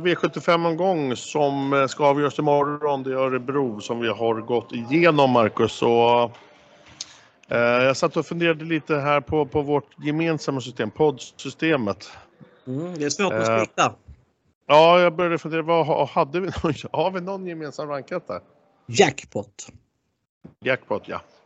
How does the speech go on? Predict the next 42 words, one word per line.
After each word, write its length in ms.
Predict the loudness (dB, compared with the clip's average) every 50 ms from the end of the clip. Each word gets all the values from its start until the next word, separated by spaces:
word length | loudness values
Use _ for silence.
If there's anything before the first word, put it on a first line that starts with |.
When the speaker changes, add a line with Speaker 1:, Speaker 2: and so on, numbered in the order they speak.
| _ _ _ _ _
Speaker 1:
Kan 160 | -2 2 2
Speaker 2:
Mm. 120 | 2 2 0
Speaker 1:
vi 60 | -4
kanske 280 | -4 -4 -4 -4 -6 -10
spela 260 | -6 -6 -4 -4 -2
med 140 | -2 -2 -4
en 120 | -4 -6
spik 240 | -8 -10 -10 -10 -10 -12
då, 100 | -14 -14
så 140 | -12 -14 -14
får 200 | -12 -10 -10 -8
vi 160 | -6 -6 -6
leta 240 | -6 -6 -8 -8 -10
skrällarna 380 | -8 -6 -4 -4 -4 -4 -2 -2
i 20 |
övriga. 300 | -2 -2 -2 -2 -4 -4 -6 _ _ _ _ _ _ -14 -12 -2 4
Speaker 2:
Precis, 580 | 6 6 6 8 6 4 4 2 -4 -8 -12 _ _ -6
precis. 420 | -6 -4 -2 0 0 -2 -2 -2
Jag 240 | -4 -4 -2 -2 -2
satt 160 | -2 -2 -2
också 220 | -2 -4 -4 -6 -8
och 60 | -4
tittade 280 | -4 -4 -4 -4 -4 -2
på 60 | -2
det. 160 | -2 0 0
Det 120 | -2 -2
är 40 | 0 2
väl, 240 | 2 2 2 4
eh, 260 | 2 2 2 2 0 -2 -4 -8 _ -20 -20 -20 -20 -20 -18 -18 -18 -18 -20 -20 -20 -20 _ _ 4
det 100 | 6 8
är 40 | 8
väl 120 | 8 8
egentligen 400 | 6 6 4 2 -2 -2 -2 -2
den 140 | -2 -2 -2
enda 300 | -2 -4 -4 -6 -6 -6
vi 100 | -8 -6
kan 200 | -6 -6 -6 -4
hamna 280 | -4 -4 -4 -4 -6
på. 180 | -8 -10 -12 -12 -12
Så 140 | -14 -14 -14
att, 160 | -12 -8 -6
eh, 200 | -4 -4 -4 -4